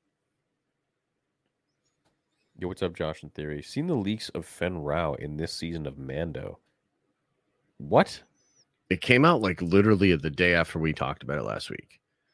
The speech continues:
Speaker 2: But yeah, it's, it's been leaked that Fenn Rau will be in the show, yeah.
Speaker 1: What?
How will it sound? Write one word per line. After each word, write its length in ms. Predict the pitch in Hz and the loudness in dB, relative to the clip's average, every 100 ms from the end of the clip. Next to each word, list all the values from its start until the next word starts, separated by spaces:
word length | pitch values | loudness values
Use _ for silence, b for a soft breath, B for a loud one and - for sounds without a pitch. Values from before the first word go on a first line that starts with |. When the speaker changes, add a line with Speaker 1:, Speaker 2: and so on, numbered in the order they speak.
| _ _ _ | _ _ _
Speaker 2:
But 100 | 73 | 2
yeah, 120 | 78 53 | 2 2
it's, 380 | 55 - - - _ - | 0 -6 -6 -10 _ -20
it's 120 | - | -6
been 440 | 87 82 76 73 - | -2 0 -2 -6 -14
leaked 400 | - 87 80 - | -6 -6 -6 -6
that 180 | 73 65 | -6 -4
Fenn 220 | - 82 | -2 -2
Rau 260 | 78 80 76 | 0 0 0
will 240 | 73 82 | -2 -2
be 220 | 76 76 76 | -2 -4 -4
in 260 | 69 67 78 _ _ _ _ _ _ _ _ _ _ _ - | -6 -10 -16 _ _ _ _ _ _ _ _ _ _ _ -12
the 80 | 69 | -8
show, 300 | 69 76 53 | -4 -4 -6
yeah. 120 | 71 - _ _ - | -10 -12 _ _ 4
Speaker 1:
What? 380 | 202 370 - | 6 6 0